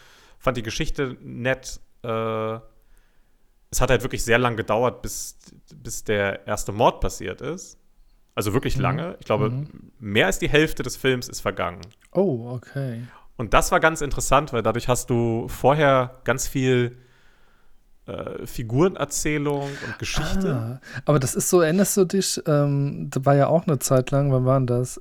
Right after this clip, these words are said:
Speaker 2: Ende der neunziger, glaub ich, Katastrophenfilme waren da ja ganz,
Speaker 1: Ja.
Speaker 2: äh, oft. Und dort war's auch so, dass eigentlich die Hälfte vom Film
Speaker 1: Ja.
Speaker 2: wurden die Charaktere nur emotional aufgeladen,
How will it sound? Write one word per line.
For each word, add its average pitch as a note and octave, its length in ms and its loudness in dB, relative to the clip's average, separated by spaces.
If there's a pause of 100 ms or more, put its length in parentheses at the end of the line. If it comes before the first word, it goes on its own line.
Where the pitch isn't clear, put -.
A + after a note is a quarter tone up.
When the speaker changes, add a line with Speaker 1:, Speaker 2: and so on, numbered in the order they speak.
Speaker 2:
Ende F3+ 560 2
der G#3 180 -4
neunziger, F#3+ 600 -2
glaub B2 280 -2
ich, - 140 -6 (200)
Katastrophenfilme C3 1300 -4 (200)
waren B2 180 0
da A#2 100 0
ja A#2 140 0
ganz, A#2 600 -4
Speaker 1:
Ja. A#2 280 -2
Speaker 2:
äh, - 40 -6 (140)
oft. D#3+ 480 -2 (480)
Und C#3 180 2
dort F3+ 220 6
war's G3+ 160 2
auch D#3 220 4
so, B2+ 200 -2
dass A#2 440 -2
eigentlich C3+ 360 0
die B2 140 -6
Hälfte E3 540 0
vom D3+ 220 -6
Film F3 640 -2 (260)
Speaker 1:
Ja. A#2 220 -4 (320)
Speaker 2:
wurden D3+ 340 2
die C#3+ 80 2
Charaktere D3 720 2
nur B2 180 2
emotional A#2+ 600 0
aufgeladen, B2+ 1000 0